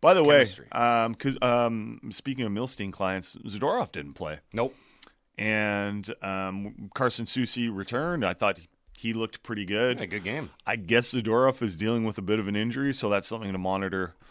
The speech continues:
Speaker 1: going forward. Um, in the back of my mind, I was like, "I wonder if there's something else going in there. Like, do they not wanna take Juleson out?"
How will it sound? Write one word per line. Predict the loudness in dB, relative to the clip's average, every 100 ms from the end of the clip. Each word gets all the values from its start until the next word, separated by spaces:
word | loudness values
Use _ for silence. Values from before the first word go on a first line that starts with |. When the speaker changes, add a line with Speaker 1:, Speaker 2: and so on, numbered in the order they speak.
| -20 -20 -8
Speaker 1:
going | -2 -2 -2
forward. | -4 0 2 2 0 -2 -6 -12 _ _ _
Um, | -6 -4 -2 -2 -6 -10 -14 -18 _ _ -8
in | 0
the |
back | 8 8 8
of |
my | 2 4
mind, | 4 4
I | 4
was | 2 0
like, | -4
"I | -4
wonder | -4 -4
if | 0
there's | 0
something | 2 0 0
else | 0 0
going | 0 0
in | -2
there. | -2 -2
Like, | -2 -4
do | -2
they | 2
not | 4 4
wanna | 2 0
take | 0 -2
Juleson | 0 0 2 4
out?" | 6 6